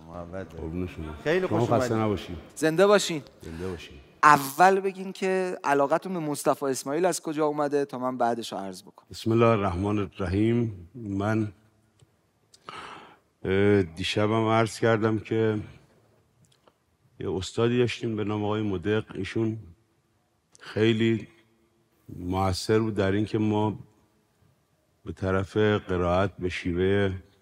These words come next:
Speaker 2: شیخ مصطفی اسماعیل بریم و یواش یواش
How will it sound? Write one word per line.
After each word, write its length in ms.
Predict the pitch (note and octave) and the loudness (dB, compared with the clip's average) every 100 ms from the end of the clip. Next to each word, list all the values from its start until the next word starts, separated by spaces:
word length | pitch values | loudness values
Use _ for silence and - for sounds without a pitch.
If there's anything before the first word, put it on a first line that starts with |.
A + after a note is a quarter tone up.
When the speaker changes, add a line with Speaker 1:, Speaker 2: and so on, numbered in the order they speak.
| _ _ _ _ _ _ - - _ - | _ _ _ _ _ _ -20 -20 _ -12
Speaker 2:
شیخ 320 | - F#2 F2 | -6 -4 -4
مصطفی 380 | D#2 F#2 E2+ F2 | -6 -6 -4 -4
اسماعیل 560 | D#2+ - F2 F2+ F2 | -4 -4 -2 0 -2
بریم 280 | D2 - C2+ _ _ _ _ _ _ _ - - _ _ _ _ _ _ _ _ | -6 -14 -18 _ _ _ _ _ _ _ -20 -20 _ _ _ _ _ _ _ _
و 240 | F2+ F2 E2+ E2 - _ _ _ _ _ _ _ _ _ _ - _ _ _ _ _ _ - - _ - _ - | -4 -4 -4 -8 -12 _ _ _ _ _ _ _ _ _ _ -20 _ _ _ _ _ _ -20 -20 _ -20 _ -2
یواش 480 | G2 F#2+ F#2+ - G2 | 2 4 4 0 0
یواش 520 | F#2 G#2 G#2+ - | 2 2 0 -6